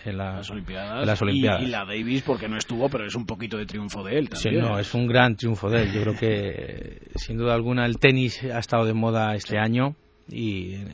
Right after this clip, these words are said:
Speaker 1: yo creo que a la cabeza de, de ese deporte ha estado Rafa Nadal.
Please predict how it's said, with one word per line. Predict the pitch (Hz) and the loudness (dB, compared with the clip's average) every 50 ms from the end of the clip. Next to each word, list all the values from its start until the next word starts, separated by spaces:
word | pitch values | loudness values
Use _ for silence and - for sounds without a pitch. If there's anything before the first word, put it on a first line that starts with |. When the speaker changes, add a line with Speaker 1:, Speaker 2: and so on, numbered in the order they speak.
| 87 87 - - - | -14 -16 -16 -12 -10
Speaker 1:
yo | 110 104 | -8 -8
creo | 101 101 | -8 -6
que | - 107 107 104 101 95 92 - - - - - - _ _ _ _ _ _ _ _ - | -4 -2 -2 -2 -2 -4 -6 -8 -10 -14 -18 -20 -20 _ _ _ _ _ _ _ _ -4
a | - 117 | -2 0
la | 110 104 | 0 0
cabeza | 101 107 107 113 107 - - 110 | 2 2 2 2 2 2 2 0
de, | 107 107 104 101 98 92 - - | 2 2 0 0 -2 -4 -6 -6
de | 107 104 95 110 | -8 -6 -6 -6
ese | 101 - 110 | -6 -4 -2
deporte | 107 101 98 - 101 - - 104 | -4 -4 -2 -4 -6 -4 -2 -4
ha | |
estado | 98 - - 101 101 | -4 -2 -2 -2 -2
Rafa | 98 98 - - 98 | -2 -2 -4 -4 -4
Nadal. | 98 95 95 98 101 98 98 | -2 -2 -2 -2 -2 -4 -6